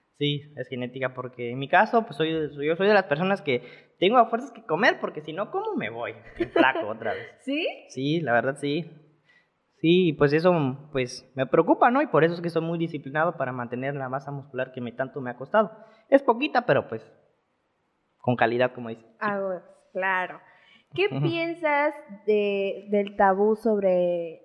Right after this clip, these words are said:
Speaker 2: la suplementación?
Speaker 1: Mm, pues, mm, la suplementación, dependiendo a los requerimientos del paciente, ¿no? Principalmente. Si es necesario, se le manda algún complemento y si no es necesario,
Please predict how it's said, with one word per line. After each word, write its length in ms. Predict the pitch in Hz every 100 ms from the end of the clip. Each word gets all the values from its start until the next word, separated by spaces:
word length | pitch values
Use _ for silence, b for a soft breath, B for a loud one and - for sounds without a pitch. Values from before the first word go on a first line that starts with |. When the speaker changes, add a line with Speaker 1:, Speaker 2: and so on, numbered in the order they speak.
| -
Speaker 2:
la 400 | 190 180 175 175 -
suplementación? 1200 | 220 - 214 202 196 190 190 175 - 202 143 175 _ _ _ _
Speaker 1:
Mm, 1080 | 147 151 147 143 143 139 139 139 143 147 151 160 - - b b b b b _
pues, 500 | - 247 254 254 247
mm, 460 | 269 359 440 427 359
la 100 | 285
suplementación, 1040 | 240 226 233 233 226 226 269 311 311 285 - _ _
dependiendo 500 | 208 202 208 220 240
a 40 |
los 140 | 226 196
requerimientos 640 | 180 165 160 151 170 185
del 120 | 160
paciente, 380 | 151 - 170 165
¿no? 160 | 127 165
Principalmente. 680 | 135 - - 131 139 139 113
Si 160 | - 139
es 60 | 160
necesario, 460 | 160 135 165 175
se 100 | 156
le 80 | 135
manda 220 | 135 147
algún 260 | 135 139 143
complemento 540 | 135 127 131 151 160
y 80 | 143
si 120 | 135
no 80 | 139
es 60 | 160
necesario, 340 | 156 165 165